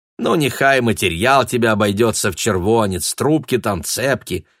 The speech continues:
Потом сама заготовка тоже денег стоит, верно?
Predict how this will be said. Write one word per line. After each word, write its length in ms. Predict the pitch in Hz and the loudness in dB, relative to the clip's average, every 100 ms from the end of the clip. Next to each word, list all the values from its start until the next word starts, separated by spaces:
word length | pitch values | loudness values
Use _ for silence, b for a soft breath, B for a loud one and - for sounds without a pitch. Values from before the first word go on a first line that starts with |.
| _ _ _ | _ _ _
Потом 320 | - - 147 | -8 -4 -2
сама 320 | 135 117 113 104 | -2 0 0 0
заготовка 720 | 104 92 85 123 139 - 107 | 0 0 -2 0 0 0 -2
тоже 340 | - 123 101 | 0 0 0
денег 360 | 98 117 101 90 | 2 2 2 -2
стоит, 420 | - 110 95 90 | -4 -2 -2 -2
верно? 400 | 117 135 101 69 | -2 0 -2 -6